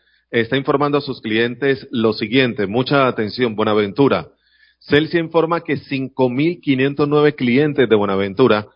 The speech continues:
no se les cobró el servicio de aseo en enero. Por lo tanto,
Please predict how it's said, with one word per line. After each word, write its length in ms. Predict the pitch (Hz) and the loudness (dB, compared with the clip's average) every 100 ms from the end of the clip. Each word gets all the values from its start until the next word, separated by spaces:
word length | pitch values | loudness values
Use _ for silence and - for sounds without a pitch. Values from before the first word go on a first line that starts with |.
| _ _ | _ _
no 260 | 127 123 160 | -10 0 0
se 160 | 175 165 | 2 0
les 160 | 151 | 0
cobró 180 | 120 110 | 0 0
el 80 | 123 | 0
servicio 460 | 139 127 135 147 | -2 -2 -2 2
de 60 | 123 | 2
aseo 440 | 101 120 131 131 - | 0 0 0 0 0
en 200 | 127 107 | 0 0
enero. 500 | 107 135 113 87 - | 0 0 0 -2 -2
Por 140 | 143 | -2
lo 140 | 151 143 | 0 0
tanto, 480 | 143 117 - 113 | -2 -2 -4 -6